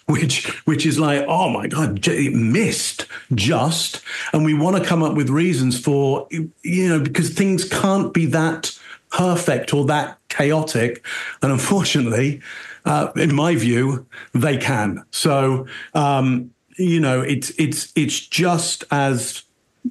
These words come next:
just as chancy that Trump didn't get hit as he got hit.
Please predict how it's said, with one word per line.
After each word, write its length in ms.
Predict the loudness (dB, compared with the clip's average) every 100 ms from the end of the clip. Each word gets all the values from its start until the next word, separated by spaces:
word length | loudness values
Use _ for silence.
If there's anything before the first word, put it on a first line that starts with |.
| -8
just 400 | -2 0 0 0
as 140 | 0 0
chancy 880 | 0 0 2 0 0 0 2 0 -4 -14 -20 -8 -2
that 520 | 2 0 -2 -8 -10 -12 _ _
Trump 480 | -2 0 2 0 -4 -12 -18 _ _ _ -4 0
didn't 340 | 2 2 2
get 220 | 2 0 0
hit 540 | 0 -2 -2 -8 -10 _ _ -2
as 160 | 0
he 120 | 2
got 320 | 2 2 0 -4
hit. 500 | -2 -2 -2 -6